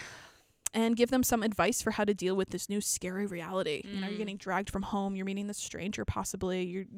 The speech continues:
Speaker 1: your entire existence is changing. And I could see how that's, like, kind
Speaker 2: There's
Speaker 1: of
Speaker 2: no
Speaker 1: beastly
Speaker 2: sex
Speaker 1: and
Speaker 2: ed.
Speaker 1: monster. Oh, that especially. Like,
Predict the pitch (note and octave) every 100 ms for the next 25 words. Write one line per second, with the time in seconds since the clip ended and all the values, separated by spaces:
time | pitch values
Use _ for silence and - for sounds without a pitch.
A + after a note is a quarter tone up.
0 | F#3+ G#3+ A3 G#3+ - G#3 F#3+ - G3+ A3+
1 | - G#3+ G#3+ - B3+ - G3 F3+ F#3 B3+
2 | - E4+ F4+ A3+ G3+ F3 - F#3 - -
3 | _ _ _ _ _ _ - B3 A#3+ F#3
4 | A#3 A4 - - D3+ F3+ D#3+ F3 F3 G#3+
5 | E3 D#3 - - - - B3 C#4 B3+ -
6 | G#3 - G3 F3 E3+ E3+